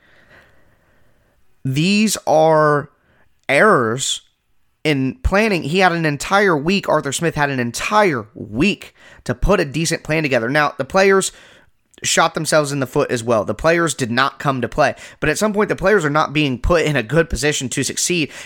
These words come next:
And the constant issues that the Titans are having with false starts and holds and, uh, illegal shifts and just all the issues that they're having pre-snap and with the offensive line, at some point you look back at the coaches.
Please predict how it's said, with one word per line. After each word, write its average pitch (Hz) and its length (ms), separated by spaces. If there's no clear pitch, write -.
And 143 300
the 139 80
constant - 720
issues 160 460
that 147 120
the - 60
Titans 131 400
are 117 120
having 127 420
with 117 180
false 147 340
starts - 720
and 127 240
holds 156 840
and, 117 560
uh, 104 200
illegal 147 480
shifts 165 640
and 160 140
just 165 200
all 208 140
the 180 160
issues 190 280
that 165 120
they're 139 140
having 147 320
pre-snap 160 760
and 127 140
with 147 100
the 165 100
offensive 147 460
line, 165 180
at 156 140
some 220 320
point 233 260
you 170 140
look 196 300
back 143 280
at 135 160
the 135 60
coaches. - 680